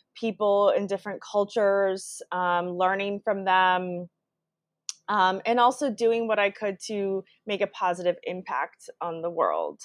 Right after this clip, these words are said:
So I did that for about six to eight years. And, um,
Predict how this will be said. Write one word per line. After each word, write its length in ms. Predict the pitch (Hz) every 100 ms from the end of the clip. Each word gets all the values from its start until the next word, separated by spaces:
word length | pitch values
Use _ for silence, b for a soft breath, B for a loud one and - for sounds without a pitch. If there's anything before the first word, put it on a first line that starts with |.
| -
So 160 | -
I 120 | 302 294
did 240 | 339 339
that 320 | 339 339 -
for 280 | - 254 247 233
about 640 | 220 220 214 220 226 -
six 540 | - - - 262 262 -
to 120 | 254
eight 240 | 214 220
years. 800 | 196 214 214 254 415 494 - - _ b b b -
And, 680 | 254 254 247 247 247 247 233 -
um, 800 | 220 226 226 226 226 226 226